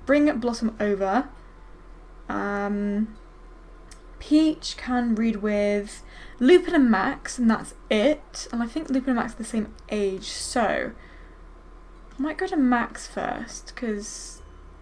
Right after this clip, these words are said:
no one's been breeding with Max. Poor Max. Right, breed them two together, and then I'm gonna bring Peach to the front. She'll have a baby next time. Lavender's next. Lavender can breed with Lupin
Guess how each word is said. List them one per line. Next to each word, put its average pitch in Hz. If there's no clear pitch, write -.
no 254
one's 285
been 233
breeding 202
with -
Max. -
Poor 262
Max. -
Right, -
breed 320
them 262
two 247
together, 214
and 208
then 202
I'm 202
gonna 196
bring 202
Peach 294
to -
the 240
front. 214
She'll 233
have 220
a -
baby 208
next 269
time. 233
Lavender's 330
next. -
Lavender 294
can 240
breed 233
with 226
Lupin 247